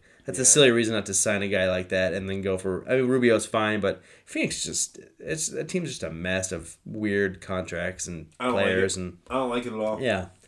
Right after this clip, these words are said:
Speaker 2: Uh, the Kings, the Sacramento Kings. Um,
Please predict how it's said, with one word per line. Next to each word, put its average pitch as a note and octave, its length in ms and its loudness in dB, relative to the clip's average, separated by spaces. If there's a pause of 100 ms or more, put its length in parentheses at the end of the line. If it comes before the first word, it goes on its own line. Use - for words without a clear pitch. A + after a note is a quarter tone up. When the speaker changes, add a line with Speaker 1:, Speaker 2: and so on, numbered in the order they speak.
(240)
Speaker 2:
Uh, A#2+ 320 0
the A#2+ 100 -8
Kings, B2 540 -4
the B2+ 80 -6
Sacramento D#3+ 460 -2
Kings. B2 420 -6 (580)
Um, F#2+ 680 -6